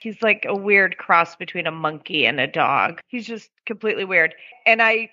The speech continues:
was telling Zazzy, I'm looking forward to the book because, honestly, my cat creates his own enrichment, like knocking over my Mother's Day flowers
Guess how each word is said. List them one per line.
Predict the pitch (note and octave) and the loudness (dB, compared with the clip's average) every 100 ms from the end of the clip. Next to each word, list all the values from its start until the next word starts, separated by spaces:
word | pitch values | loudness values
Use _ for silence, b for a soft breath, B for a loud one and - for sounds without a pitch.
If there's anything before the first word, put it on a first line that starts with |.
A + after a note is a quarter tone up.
| - | -10
was | A3+ A3 | -10 -10
telling | - A3+ A3 | -6 -4 -4
Zazzy, | G#3+ F#3+ F3+ F3+ | 0 0 2 -2
I'm | F3+ | -2
looking | F#3+ G#3 F#3+ | -6 -8 -10
forward | - F3 F3 | -10 -10 -10
to | - | -12
the | F3 | -8
book | F3 F3 - | -4 -4 -4
because, | G3 G3+ F3+ F3 E3 - - | -6 2 4 4 0 -8 0
honestly, | G#3+ A3 - G3+ | 2 2 -4 -2
my | F3+ F3 | 0 0
cat | - F3+ - - | 2 2 0 -4
creates | F#3 E3+ - | -6 -6 -8
his | E3 | -8
own | E3+ E3+ | -6 -4
enrichment, | F3+ F#3 F#3 - F#3+ F3+ - | -4 -4 -6 -2 -2 -2 0
like | E3+ E3 - | 0 0 0
knocking | E3 D#3+ F#3 E3+ | 0 0 -4 -4
over | D#3+ E3+ | -4 -2
my | F3 F#3+ | -2 0
Mother's | G3+ F#3 E3+ | 0 0 -4
Day | - E3 | 0 0
flowers | - D#3 D#3 D#3+ D#3+ | 4 4 4 2 -2